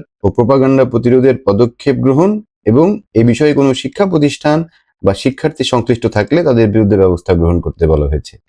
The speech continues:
এবং সেটি ঊর্ধ্বতন কর্তৃপক্ষকে জানানোর কথা। শিক্ষক নেটওয়ার্ক কি এই বিজ্ঞপ্তির জন্যই বিশ্ববিদ্যালয় ক্যাম্পাসে তাদের কার্যক্রম, আহ, পরিচালিত না করে সংসদ ভবন বেছে নিলেন?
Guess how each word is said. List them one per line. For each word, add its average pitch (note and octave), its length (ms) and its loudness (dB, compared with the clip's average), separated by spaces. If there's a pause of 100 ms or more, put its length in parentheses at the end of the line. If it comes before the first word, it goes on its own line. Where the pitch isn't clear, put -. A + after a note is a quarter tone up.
(220)
এবং F#2+ 180 2
সেটি F#3+ 420 -2 (120)
ঊর্ধ্বতন A2 400 2
কর্তৃপক্ষকে G#2 760 -4 (100)
জানানোর F#2+ 420 0
কথা। - 320 -10 (440)
শিক্ষক B2+ 300 -2
নেটওয়ার্ক C3+ 320 0
কি C3+ 100 -2
এই A2+ 180 2
বিজ্ঞপ্তির A2+ 680 0
জন্যই C3+ 440 2
বিশ্ববিদ্যালয় B2+ 880 2 (320)
ক্যাম্পাসে A2+ 520 0
তাদের A#2 400 2
কার্যক্রম, A2+ 800 0
আহ, E2+ 220 -4
পরিচালিত A2+ 380 0
না G#2+ 240 0
করে G#2 180 -2
সংসদ A#2+ 280 -4
ভবন C3+ 320 2
বেছে C3 200 0
নিলেন? F2 340 0